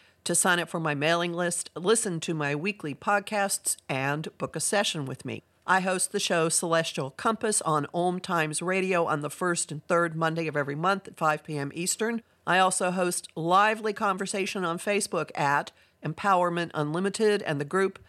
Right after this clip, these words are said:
The Astro Insight Lounge. I have lots of bonus content at patreon dot com slash Kathy Beal,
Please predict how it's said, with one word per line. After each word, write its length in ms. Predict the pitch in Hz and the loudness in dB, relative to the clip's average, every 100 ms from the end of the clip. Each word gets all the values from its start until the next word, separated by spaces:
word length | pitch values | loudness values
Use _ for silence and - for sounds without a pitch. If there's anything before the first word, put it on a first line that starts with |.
| _ _ | _ _
The 200 | 202 202 | -6 -2
Astro 480 | 170 160 - 170 156 | 0 0 0 -2 -2
Insight 520 | 151 156 - 139 131 | -2 -2 0 -2 -2
Lounge. 640 | 135 135 127 110 87 - - _ _ _ _ _ - | -4 -2 -2 -2 -6 -10 -12 _ _ _ _ _ 0
I 120 | 156 | 0
have 260 | 147 131 131 | 2 -2 -2
lots 400 | 123 123 131 160 | 2 4 4 -2
of 140 | - | 0
bonus 320 | 185 247 247 | 2 2 -2
content 500 | - 180 151 156 131 | 0 0 0 -2 -2
at 320 | - 143 - - | 0 0 -2 -4
patreon 640 | 202 214 202 175 160 156 | -2 -2 -2 0 0 2
dot 240 | 151 - | 0 0
com 240 | 180 165 147 | 0 0 0
slash 380 | - 143 135 | 0 0 -2
Kathy 320 | - 156 139 131 | -4 -4 -4 -6
Beal, 420 | 156 180 226 | -2 2 0